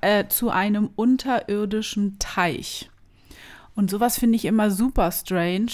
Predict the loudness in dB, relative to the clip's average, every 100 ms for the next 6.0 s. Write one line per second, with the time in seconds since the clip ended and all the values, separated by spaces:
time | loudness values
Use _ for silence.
0 | -2 0 0 -2 -2 -2 0 0 0 -2
1 | 0 0 -2 -4 -4 -2 2 4 4 4
2 | 0 -4 -2 -2 0 0 2 4 4 4
3 | 0 -2 -2 -4 -2 0 2 0 -2 -2
4 | -4 -4 -2 -4 -4 -4 -4 -4 -6 -4
5 | -4 -4 -2 -2 -2 0 2 0 -2